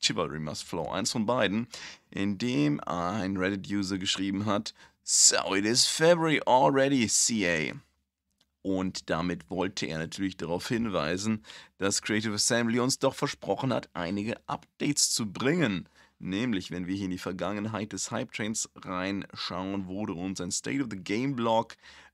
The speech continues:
Early twenty twenty-three, Looking at You, February garantiert oder jedenfalls versprochen, aber uns wurde ja schon einiges versprochen. Wann ist Total War Hammer rausgekommen? Irgendwann jetzt. Das wird bald das erste,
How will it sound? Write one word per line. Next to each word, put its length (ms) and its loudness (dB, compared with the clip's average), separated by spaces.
Early 320 0
twenty 600 -2
twenty-three, 800 -4
Looking 360 -2
at 60 -6
You, 160 -4
February 480 -2
garantiert 1200 2
oder 140 -2
jedenfalls 440 -4
versprochen, 540 0
aber 100 -4
uns 160 -4
wurde 160 -6
ja 100 -4
schon 200 -10
einiges 440 0
versprochen. 560 -6
Wann 120 2
ist 100 -4
Total 320 -2
War 80 0
Hammer 140 -4
rausgekommen? 640 -2
Irgendwann 340 -2
jetzt. 360 -4
Das 180 -6
wird 180 -10
bald 200 -6
das 120 -14
erste, 500 -6